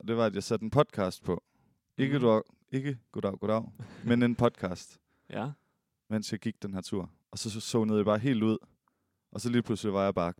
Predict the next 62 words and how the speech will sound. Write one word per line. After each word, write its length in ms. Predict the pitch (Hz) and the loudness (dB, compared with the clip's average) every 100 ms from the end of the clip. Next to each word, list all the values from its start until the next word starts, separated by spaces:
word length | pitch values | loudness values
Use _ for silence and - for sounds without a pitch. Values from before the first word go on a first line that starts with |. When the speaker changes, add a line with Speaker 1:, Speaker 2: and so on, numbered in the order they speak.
| - | -12
Speaker 1:
på 100 | 85 | -12
kasernen, 480 | 85 87 90 92 85 | -8 -6 -6 -10 -6
hvor 120 | - - | -4 -2
vi 100 | 85 | -2
jo 60 | |
optager. 300 | 90 - 85 76 - | -4 -4 -8 -8 -10
Speaker 2:
<laughs> 1700 | 131 - - _ - - - - - - _ _ _ _ _ _ | -14 -12 -20 _ -20 -20 -20 -20 -20 -20 _ _ _ _ _ _
Speaker 1:
Og 60 | - | -18
tænkte, 300 | - 85 - | -12 -12 -12
"Åh, 100 | - 92 - - - - - _ _ _ | -8 -8 -8 -12 -18 -20 -20 _ _ _
hvad 140 | 92 | -10
gør 120 | 85 80 | -8 -8
jeg?" 100 | 80 _ _ _ _ _ _ _ _ _ | -10 _ _ _ _ _ _ _ _ _
Jeg 80 | 117 | 4
går 80 | 127 | 6
lige 160 | 131 | 8
i 20 | |
Aldi. 380 | 113 123 120 95 - _ 127 | 8 6 4 -2 -8 _ 4
Speaker 2:
Ja. 60 | |
Speaker 1:
Der 100 | 131 | 6
må 120 | 123 | 6
de 120 | 101 101 | 4 4
have 80 | |
en 60 | 104 | 0
special 340 | - - 98 | -2 -2 0
øl. 160 | 85 80 - | 0 -8 -6
Speaker 2:
Ja, 120 | 139 117 | -2 -2
ja. 80 | 110 - _ _ _ _ _ | -4 -10 _ _ _ _ _
Speaker 1:
Så 60 | - | -4
Speaker 2:
For 60 | 110 | 2
Speaker 1:
jeg 60 | |
Speaker 2:
det 60 | 147 | 6
Speaker 1:
går 60 | |
Speaker 2:
ligger 140 | 113 123 | 6 6
Speaker 1:
op 40 | |
Speaker 2:
jo 40 | 110 | 4
tæt 140 | 127 | -2
på. 220 | - 107 - - | -6 -8 -10 -2
Speaker 1:
Det 80 | 160 | 2
ligger 140 | 156 | 4
tæt 160 | 120 104 | 2 0
på. 120 | 92 - | -4 -6
Speaker 2:
Ja. 60 | 110 | -6
Speaker 1:
Og 80 | 104 | -2
så 100 | 127 | 4
går 60 | |
jeg 60 | 123 | 6
op 60 | 113 | 6
i 20 | |
den 160 | 113 107 | 2 -2
her 60 | |
lille 260 | 104 98 101 | -2 -2 0
Aldi, 240 | 95 92 90 _ _ _ | 0 -2 -6 _ _ _
som 160 | - - | -16 -8
du 80 | 95 | -2
godt 180 | 92 87 | 0 2
ved, 100 | 92 | 0
hvad 100 | 87 | 0
er 40 | 82 | -2
for 120 | 98 | -4
en. 180 | 80 78 - | -10 -12 -6
Speaker 2:
Mhm. 340 | 113 110 143 | -4 -4 -8